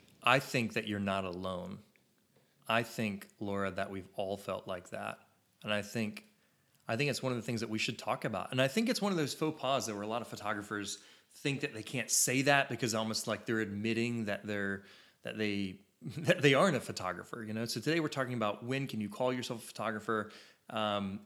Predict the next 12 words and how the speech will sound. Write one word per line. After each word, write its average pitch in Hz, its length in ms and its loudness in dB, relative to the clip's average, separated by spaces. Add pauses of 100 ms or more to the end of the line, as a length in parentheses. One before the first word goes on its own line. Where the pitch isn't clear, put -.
and 117 440 0
kind 165 180 2
of 147 60 0
helping 147 260 4
you 123 140 0
hopefully 127 260 -2
feel 131 160 2
a - 20 4
little 113 200 0
bit 113 160 0
less 104 300 -2
lonely 104 640 -4